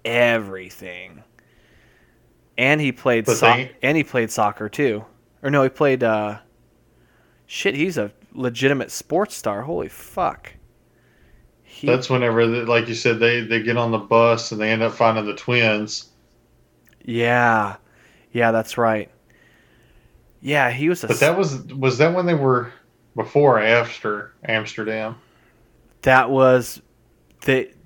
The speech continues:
Speaker 1: 'cause, no, it's before Amsterdam because, um,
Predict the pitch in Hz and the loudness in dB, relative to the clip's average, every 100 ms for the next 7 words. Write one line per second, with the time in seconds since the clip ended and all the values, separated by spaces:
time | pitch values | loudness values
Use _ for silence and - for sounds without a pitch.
0 | - - 139 - 147 143 135 135 135 127 | -16 -4 -4 -4 -2 4 6 6 4 0
1 | - 123 - 151 143 120 117 - 120 117 | -4 -8 -2 2 2 0 -4 -8 -6 -4
2 | 113 113 - 123 117 107 - _ - - | -4 -4 0 2 2 -2 -12 _ -20 -20
3 | _ _ 127 117 110 107 110 | _ _ -2 0 0 -4 -10